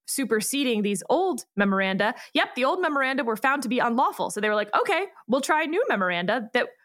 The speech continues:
we hope are lawful." That's, I don't know, I, I see why one sees that as gamesmanship, but also <laughs> that's kind of what we want in our litigation system. We want people to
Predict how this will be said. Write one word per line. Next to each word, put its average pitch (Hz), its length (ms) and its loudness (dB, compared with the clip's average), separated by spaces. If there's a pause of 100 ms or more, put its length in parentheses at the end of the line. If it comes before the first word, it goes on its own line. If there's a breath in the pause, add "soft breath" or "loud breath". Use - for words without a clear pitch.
(100 soft breath)
we 262 120 2
hope 247 300 0
are 311 160 2
lawful." 277 580 -2 (1200)
That's, 339 400 0
I 349 80 2
don't 440 120 0
know, 403 320 0 (300)
I, - 80 6 (120)
I 302 100 6
see 320 280 -2
why 285 480 2
one 269 240 2
sees 311 320 -2
that 269 140 0
as 214 160 -2
gamesmanship, 220 880 -2
but 202 240 2
also 254 560 -2 (600 loud breath)
<laughs> - 680 -20
that's 269 160 2
kind 392 180 0
of 262 60 0
what 285 100 0
we 247 120 0
want 220 540 0
in 240 120 2
our 196 300 0
litigation 226 460 0
system. 196 280 -4
We 214 100 2
want 247 220 0
people 202 400 -2
to 220 100 -8